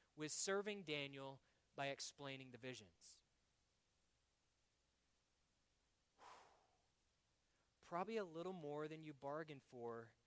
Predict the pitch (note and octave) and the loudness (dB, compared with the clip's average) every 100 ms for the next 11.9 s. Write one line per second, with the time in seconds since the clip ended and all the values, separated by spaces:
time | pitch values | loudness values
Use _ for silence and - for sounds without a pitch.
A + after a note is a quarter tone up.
0 | _ _ _ - C#3 D3 D3 - - F#3 | _ _ _ -6 -6 -4 -8 -8 -6 -6
1 | - C#3 - A#2 G#2 F2 - _ _ _ | -8 -10 -10 -10 -12 -14 -20 _ _ _
2 | _ _ _ _ _ _ _ _ _ _ | _ _ _ _ _ _ _ _ _ _
3 | _ _ _ _ _ _ - D3 F3 E3 | _ _ _ _ _ _ 2 6 6 6
4 | F#3 F#3 F3+ F3+ F#3+ F#3+ F3+ - F#3 F3 | 6 10 12 12 12 8 4 2 4 4
5 | E3 E3 E3 C#3+ C3 B2 C3 D3 G#3+ A#3 | 4 0 -2 -4 6 8 8 6 2 -2
6 | - _ _ _ _ _ _ _ C3+ D3+ | -8 _ _ _ _ _ _ _ -6 -2
7 | D#3+ C#3+ C#3 D3 F3+ F#3 F#3 - D#3 - | -2 -4 0 6 8 8 6 2 -2 -2
8 | - E3 D#3+ D3+ D3+ D3 - D3 C3+ C3+ | 0 0 2 -2 -4 -6 -10 -10 -4 -2
9 | C3+ A2 F#2 A#2+ C#3 C3 - _ _ _ | -2 -6 -10 -6 -6 -8 -16 _ _ _
10 | - D3 D3 C#3 C3+ C#3 - D3+ D3 A2+ | -4 -2 2 6 6 4 2 2 2 0
11 | G2 _ _ _ _ _ _ - | -8 _ _ _ _ _ _ -14